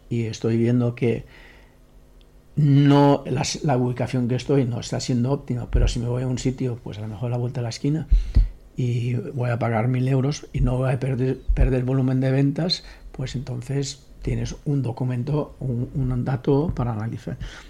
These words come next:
También nos sirve para comparar nuestros resultados con el año anterior. Por ejemplo, ha habido, estos dos últimos años pasados, había un dispare, un,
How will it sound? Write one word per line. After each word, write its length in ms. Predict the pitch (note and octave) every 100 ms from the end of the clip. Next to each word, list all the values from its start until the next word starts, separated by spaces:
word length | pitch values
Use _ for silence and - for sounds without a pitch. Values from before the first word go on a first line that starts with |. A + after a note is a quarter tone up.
| -
También 260 | B2+ B2+ B2+
nos 180 | C3+ C3+
sirve 240 | C#3 C#3
para 240 | C#3 C3+
comparar 720 | B2+ C3 A#2+ B2 B2 C3+ F3+ -
nuestros 440 | C3+ B2 - B2
resultados 540 | A2 - B2 A#2+ B2 B2
con 160 | C3+
el 100 | A#2+
año 200 | A2 A2
anterior. 500 | A2+ G#2 A2+ C#3 A#2 - - - - _ -
Por 120 | A#2+
ejemplo, 300 | - A#2 A2+
ha 20 |
habido, 480 | G#2 A#2+ A#2+ A#2+ - - -
estos 400 | - B2+ - A#2+
dos 180 | B2 A#2
últimos 360 | C3 C3+ A#2 A2+
años 240 | A#2+ A#2+
pasados, 440 | C#3+ C#3 C3+ D3
había 220 | D3+ A#2 A2
un 220 | A#2 G#2+
dispare, 500 | A2 - B2+ A#2+ - -
un, 580 | A#2+ A#2 A#2 A#2 A2+